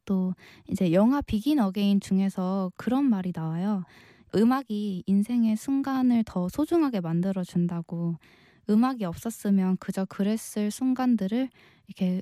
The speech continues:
음악을 들음으로써 더 특별하게 만들어준다 하는 내-,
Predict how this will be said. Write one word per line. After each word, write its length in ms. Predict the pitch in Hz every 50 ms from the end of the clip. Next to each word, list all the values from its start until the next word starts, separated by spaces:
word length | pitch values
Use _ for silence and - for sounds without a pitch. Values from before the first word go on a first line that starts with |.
| - -
음악을 380 | 208 208 226 233 233 226 208
들음으로써 680 | - - 202 196 226 240 240 226 208 196 190 - -
더 100 | 190 -
특별하게 540 | 185 - 226 - _ 302 294 277 269 240 202
만들어준다 1160 | 180 165 165 170 175 190 196 196 190 - - 180 170 170 170 170 170 165 165 165 165 170 170 185
하는 400 | - - 233 226 254 269 269 262
내-, 160 | 196 175 160